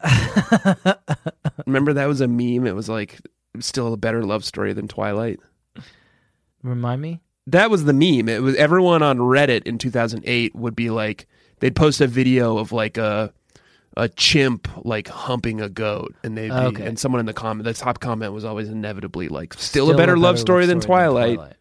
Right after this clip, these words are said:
Speaker 1: I think
Speaker 2: It's
Speaker 1: that
Speaker 2: like,
Speaker 1: I
Speaker 2: "No, it's
Speaker 1: believe
Speaker 2: not."
Speaker 1: that they love each other in this.
Speaker 2: That's a, Twilight is a competent love story.
Speaker 1: They
Speaker 2: It's a,
Speaker 1: really
Speaker 2: it's
Speaker 1: loved
Speaker 2: a
Speaker 1: each other. No, they
Speaker 2: story about
Speaker 1: really
Speaker 2: two people who are deeply in love.
Speaker 1: We didn't dwell on it, but they absolutely f-, really fell for each other.
Speaker 2: She,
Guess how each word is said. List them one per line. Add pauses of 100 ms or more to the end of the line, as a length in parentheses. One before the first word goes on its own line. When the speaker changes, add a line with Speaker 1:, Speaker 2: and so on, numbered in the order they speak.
(100)
Speaker 1:
I
think
Speaker 2:
It's
Speaker 1:
that
Speaker 2:
like,
Speaker 1:
I
Speaker 2:
"No,
it's
Speaker 1:
believe
Speaker 2:
not."
Speaker 1:
that
they
love
each
other
in
this.
Speaker 2:
That's
a,
Twilight
is
a
competent
love
story.
Speaker 1:
They
Speaker 2:
It's
a,
Speaker 1:
really
Speaker 2:
it's
Speaker 1:
loved
Speaker 2:
a
Speaker 1:
each
other. (140)
No,
they
Speaker 2:
story
about
Speaker 1:
really
Speaker 2:
two
people
who
are
deeply
in
love.
Speaker 1:
We
didn't
dwell
on
it,
but
they (180)
absolutely
f-, (160)
really
fell
for
each
other. (240)
Speaker 2:
She,